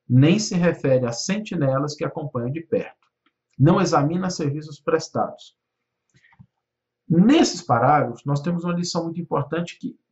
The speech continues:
Paulo não vai destacar, ele não vai enfocar aquelas situações complexas que ele tá vivendo quando ele redige esse texto.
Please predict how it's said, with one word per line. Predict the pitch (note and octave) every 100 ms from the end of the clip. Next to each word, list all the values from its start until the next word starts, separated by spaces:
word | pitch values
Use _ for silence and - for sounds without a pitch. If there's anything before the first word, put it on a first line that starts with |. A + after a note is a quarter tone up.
| _
Paulo | - F3+ F#3+ F#3+
não | G#3 A3+
vai | D3 C3 F3 F3 A#2 - _ _ _ _ _ _ _ _
destacar, | G2+ A2+ F#3 - - D#3+ - C3 A#2 G2+ - _ _ _ _ _
ele | A#2+ B2+
não | C#3+ C#3
vai | C#3 C3+
enfocar | D3 F#3+ F3+ E3+ - - A#2 A2 A2+ _ _ _ _ _ _
aquelas | C3 C3 - D#3+ D#3
situações | - F3+ - D3 - D#3 D#3
complexas | - F3 E3 _ E3+ F3 G#3 G#3 - C3+ -
que | -
ele | C#3 C3+
tá | C3+
vivendo | B2 D3+ D#3+ B2 A2+ A#2+ C#3+ - _ _ _ _
quando | - E3 G#3+ F3
ele | D#3+ F3
redige | D#3 G#3+ E3+ B2 A3 G3+
esse | C3 - -
texto. | - - - _